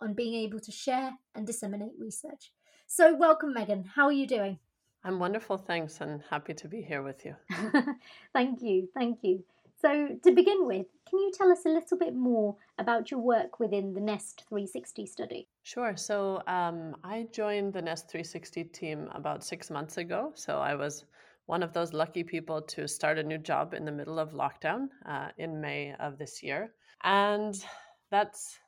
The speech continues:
Speaker 2: that was both a, a challenge and an opportunity, I guess. So my work with the team involves supporting our four country teams in Nigeria, Kenya, Malawi, and Tanzania to do their,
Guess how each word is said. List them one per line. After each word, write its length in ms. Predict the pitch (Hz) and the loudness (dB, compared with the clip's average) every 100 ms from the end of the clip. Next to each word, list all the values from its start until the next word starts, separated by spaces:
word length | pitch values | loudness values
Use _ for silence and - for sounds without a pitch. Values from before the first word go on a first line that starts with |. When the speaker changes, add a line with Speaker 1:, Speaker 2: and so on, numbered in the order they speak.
| _ | _
Speaker 2:
that 140 | 208 190 | 4 6
was 220 | 202 190 | 4 2
both 280 | 202 240 233 | 0 2 2
a, 360 | 180 170 170 | 2 4 2
a 40 | 196 | -2
challenge 540 | - 170 190 190 185 | 0 0 2 -2 -4
and 140 | 165 | -4
an 100 | 156 | -4
opportunity, 720 | 131 160 170 170 170 170 160 151 | -4 -4 -6 -8 -6 -4 -2 -4
I 140 | 139 | -4
guess. 440 | 143 151 175 - - | -4 -4 -6 -16 -12
So 160 | - 220 | -2 4
my 180 | 208 | 6
work 300 | 208 202 220 | 8 8 6
with 160 | 240 208 | 4 2
the 100 | 196 | 2
team 520 | 190 208 190 185 175 | 0 2 4 4 0
involves 640 | 135 175 170 165 160 160 156 | 0 -2 2 6 6 6 0
supporting 800 | - 175 - 175 170 160 156 147 | -6 -6 -4 -2 0 0 0 -4
our 300 | 175 165 160 | 2 2 2
four 340 | 156 - 185 | -2 -6 -4
country 420 | 190 - 160 - 156 | -4 -6 -6 -6 -10
teams 440 | - 202 320 - | -6 -6 -6 -8
in 140 | 175 160 | -8 -6
Nigeria, 800 | 143 147 156 156 156 151 143 - _ | -6 -6 -4 -2 0 0 -2 -6 _
Kenya, 500 | - 175 165 147 143 147 | -8 -6 -4 -4 -4 -6
Malawi, 680 | 143 143 143 151 151 143 147 _ _ _ - | -6 -2 -2 0 -4 -6 -10 _ _ _ -6
and 140 | 151 | -6
Tanzania 720 | - 143 160 147 151 135 175 - | -4 -6 -4 -2 0 0 -2 -6
to 100 | - | -6
do 160 | 190 220 | -4 0
their, 420 | 220 214 202 190 | 4 4 2 -4